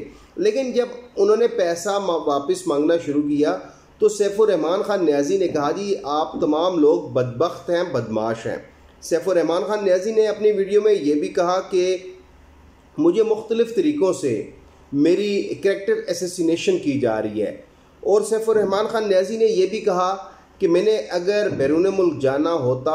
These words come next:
तो मैं नैब की गिरफ्तारी से एक साल कबल चला जाता। सैफुर रहमान खान नियाज़ी ने अपनी वीडियो में अकाउंट ओपन होने की भी बात की और ये भी कहा, "जी, वो एक ब्रांड है।" नौसरबाज तो ब्रांड ही होता है। आपको मालूम है कि नौसरबाज जब ब्रांड बनता है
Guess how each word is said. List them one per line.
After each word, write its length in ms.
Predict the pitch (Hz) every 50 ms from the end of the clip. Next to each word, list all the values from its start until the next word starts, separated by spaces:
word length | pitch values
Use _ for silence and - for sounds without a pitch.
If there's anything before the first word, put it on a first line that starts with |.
| 165 170 175
तो 240 | 170 170 - 160 151
मैं 320 | 147 156 156 160 160 156
नैब 460 | 147 131 123 123 135 147 160 - - -
की 80 | 165 151
गिरफ्तारी 500 | 135 127 120 120 - - 131 127 143 156 151
से 140 | - 156
एक 280 | 139 139 135 143 147 147
साल 200 | 143 160 139 123 113 -
कबल 220 | 123 120 135 131
चला 260 | 123 123 123 104 98 95
जाता। 320 | 95 95 90 - - 76 52 - - - - - - - - - - -
सैफुर 320 | - - 226 226 226 254 240
रहमान 280 | 240 233 233 233 240
खान 180 | 226 247 233 226
नियाज़ी 280 | 220 208 208 196 226 226
ने 140 | 226 226 226 226
अपनी 320 | - 180 - - 208 220
वीडियो 360 | 208 160 151 151 156 170 190 190
में 280 | 196 190 185 190 185 - - - - - - - - -
अकाउंट 500 | 156 - 170 170 175 190 202 196 196 -
ओपन 320 | 165 165 151 - 190 190
होने 220 | 175 170 160 170 175
की 140 | 170 185 180
भी 100 | 180 165
बात 340 | 131 135 135 143 156 160 -
की 280 | - 170 170 170 170 170
और 200 | 180 - 175 160
ये 160 | 151 156 170
भी 120 | 175 170 -
कहा, 280 | - 165 147 147 151
"जी, 240 | 156 151 156 175 170
वो 140 | 160 160 156
एक 180 | 147 147 143 104
ब्रांड 340 | 117 123 139 156 156 143
है।" 280 | 127 107 92 80 - - - - _ - -
नौसरबाज 640 | 160 170 196 226 226 226 262 247 214 240 233 226 226
तो 60 | 240 214
ब्रांड 340 | 156 147 143 156 190 208
ही 60 | 208 190
होता 260 | 175 156 151 151 185
है। 60 | 185
आपको 280 | 175 170 175 - 185 160
मालूम 380 | 151 139 135 147 151 170 180 185
है 120 | 185 180
कि 140 | 180 185 170
नौसरबाज 640 | 147 131 131 139 147 - 185 175 151 156 156 160 151
जब 160 | 165 156 127 120
ब्रांड 320 | - 123 131 156 175 175 147
बनता 300 | 139 120 120 123 147 151
है 200 | 151 143 143